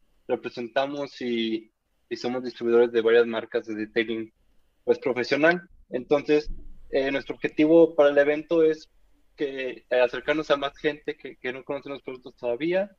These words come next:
y, sobre todo, conocer a muchas personas, puesto que nuestro modelo es más que nada en línea. Entonces,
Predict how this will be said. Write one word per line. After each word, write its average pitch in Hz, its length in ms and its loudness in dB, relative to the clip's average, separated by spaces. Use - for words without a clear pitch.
y, 123 80 -12
sobre 123 280 -2
todo, 143 280 0
conocer 135 360 -6
a 135 80 -6
muchas 135 280 -14
personas, 135 460 -12
puesto 117 220 -18
que - 100 -16
nuestro 120 240 -10
modelo 120 460 0
es - 400 -8
más 120 200 -10
que 127 120 -12
nada 120 160 -4
en 127 80 -10
línea. 143 240 -4
Entonces, 120 520 -8